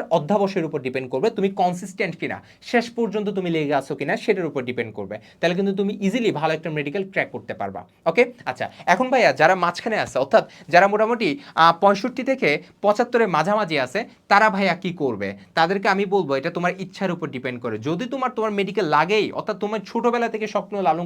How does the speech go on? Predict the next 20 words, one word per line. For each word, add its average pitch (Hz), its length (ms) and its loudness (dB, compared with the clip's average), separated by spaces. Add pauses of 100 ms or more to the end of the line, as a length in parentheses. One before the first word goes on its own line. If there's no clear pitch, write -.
করতেছো 190 360 -4
তুমি 180 180 -4
ডাক্তার 143 320 -2
হবাই, 135 260 2 (320)
সেক্ষেত্রে 196 380 2
আমি 190 160 0
তোমাকে 196 260 -2
বলবো 180 140 0 (100)
তোমার 170 160 0 (100)
এফোর্টস 208 280 -2 (100)
কয়েক 175 280 0
গুণ 180 200 -4
বাড়াও, 113 240 2 (300)
তোমার 160 240 0
এফোর্টস 240 240 -2 (120)
কয়েক 180 260 4
গুণ 214 200 -4
বাড়াও, 190 260 4
তুমি 202 120 -4 (260)
নাম্বারটা 185 360 -2